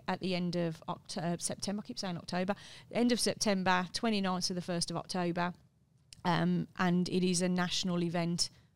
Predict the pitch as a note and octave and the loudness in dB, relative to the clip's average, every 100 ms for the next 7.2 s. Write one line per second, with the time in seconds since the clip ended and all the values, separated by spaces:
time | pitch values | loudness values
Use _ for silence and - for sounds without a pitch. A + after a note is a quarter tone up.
0 | _ F3+ E3+ E3 A#3+ A#3+ G3 F3 F#3+ F3 | _ -4 -2 0 2 2 2 0 0 2
1 | F3+ E3+ - E3+ G3 F#3 E3+ F3 E3+ - | 2 2 2 0 -4 -6 -4 -2 -2 -2
2 | E3+ E3+ - - _ - F3 - G3 F#3 | -2 -2 -6 -18 _ -6 -4 0 2 2
3 | F3+ G#3 F#3+ - F#3+ F3+ - F3 F3+ A3 | 0 0 -2 0 0 0 0 -2 -2 0
4 | G3 G3 G3+ G#3+ G#3+ - - F3 - - | 0 0 0 0 -2 -4 -12 -12 -8 -4
5 | F3 E3+ E3 E3+ E3+ - G3 F#3 F#3+ - | -2 0 0 -2 -4 -6 -2 -2 -4 -10
6 | - _ _ _ _ - F3+ F#3 E3+ F#3 | -20 _ _ _ _ -2 0 0 0 2
7 | G3+ G3+ | 2 2